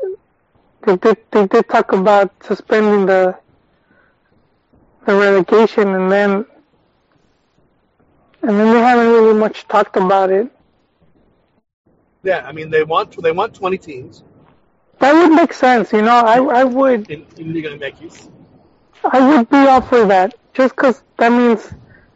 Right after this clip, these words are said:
Speaker 1: more Mexican talent on the field. And, uh, I feel there are some, some venues capable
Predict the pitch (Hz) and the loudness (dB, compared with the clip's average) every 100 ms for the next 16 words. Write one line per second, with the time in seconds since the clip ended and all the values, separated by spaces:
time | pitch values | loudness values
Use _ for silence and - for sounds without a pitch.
0 | _ 220 233 233 233 - 214 202 - 214 | _ -2 0 2 0 -2 -2 -4 -2 -2
1 | 202 190 170 - - 214 190 180 - 185 | -2 -4 -8 -16 -8 -4 -4 -4 -2 0
2 | 170 - - _ _ _ _ _ _ _ | -2 -6 -20 _ _ _ _ _ _ _
3 | _ _ _ _ _ _ _ _ _ _ | _ _ _ _ _ _ _ _ _ _
4 | _ _ _ _ _ _ _ _ _ _ | _ _ _ _ _ _ _ _ _ _
5 | _ _ _ _ _ _ _ - 202 196 | _ _ _ _ _ _ _ -4 -2 0
6 | 196 190 190 202 - 247 220 220 220 220 | 0 2 2 2 0 2 2 2 4 4
7 | 220 - - 226 220 202 185 _ _ _ | 2 -2 -2 0 2 0 -8 _ _ _
8 | _ _ - 262 247 226 233 220 220 208 | _ _ -4 0 2 2 2 2 0 -2
9 | - 240 220 - 190 196 202 196 190 | -2 0 0 -2 -4 0 0 0 -2